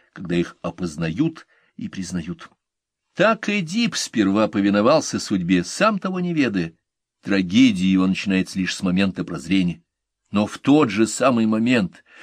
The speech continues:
он, ослепший и повергнутый в отчаяние, узнаёт, что единственная нить между ним и миром — это прохладная ручонка дочери. И тогда он произносит из ряда вон выходящие слова: «Моя старость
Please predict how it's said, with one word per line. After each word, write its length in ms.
он, 380
ослепший 800
и 80
повергнутый 800
в 60
отчаяние, 720
узнаёт, 380
что 180
единственная 840
нить 320
между 260
ним 420
и 140
миром — 460
это 140
прохладная 680
ручонка 480
дочери. 460
И 100
тогда 220
он 100
произносит 580
из 180
ряда 280
вон 160
выходящие 600
слова: 420
«Моя 380
старость 880